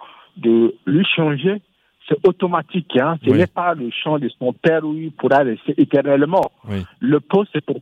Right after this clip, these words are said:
Speaker 1: tout le monde. Donc, s'il n'est pas efficace, il n'a qu'à laisser la place à quelqu'un d'autre qui pourra
Speaker 2: Oui.
Speaker 1: faire mieux. On ne sait pas.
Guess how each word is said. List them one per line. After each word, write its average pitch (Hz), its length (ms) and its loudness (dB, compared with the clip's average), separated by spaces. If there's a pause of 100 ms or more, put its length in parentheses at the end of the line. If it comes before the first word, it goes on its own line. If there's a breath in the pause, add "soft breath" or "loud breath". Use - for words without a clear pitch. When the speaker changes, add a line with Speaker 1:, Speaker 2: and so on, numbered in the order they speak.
Speaker 1:
tout 220 140 0
le 165 120 0
monde. 127 340 -4
Donc, 180 180 0 (480 loud breath)
s'il 226 180 0
n'est 208 140 0
pas - 220 -2
efficace, 180 520 -2 (180)
il 131 120 2
n'a 160 160 4
qu'à 160 180 -4
laisser 135 360 0
la 135 160 0
place 147 320 -4
à 127 80 0
quelqu'un 143 360 0
d'autre 165 320 2
qui 170 100 4
pourra 139 260 2
Speaker 2:
Oui. - 80 -4
Speaker 1:
faire 151 200 -4
mieux. 170 260 2
On 190 80 -4
ne 165 140 -2
sait 180 160 0
pas. 196 220 2